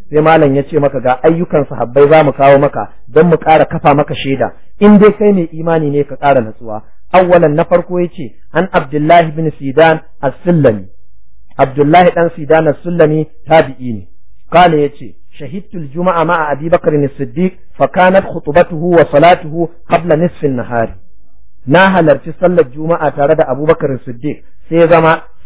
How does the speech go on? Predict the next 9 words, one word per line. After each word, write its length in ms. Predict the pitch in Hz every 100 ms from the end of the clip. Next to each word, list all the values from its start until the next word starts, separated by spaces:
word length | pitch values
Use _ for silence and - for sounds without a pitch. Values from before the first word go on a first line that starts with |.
| -
sallar 440 | 202 214 196 170
Abu 260 | 151 147 180
Bakr 280 | 190 190 151
as-Siddiq 560 | 131 143 127 165 - - -
da 120 | 131
huɗubar 400 | 135 208 220 190
shi 100 | -
ta 100 | 165 175
Juma'a 500 | 196 202 220 131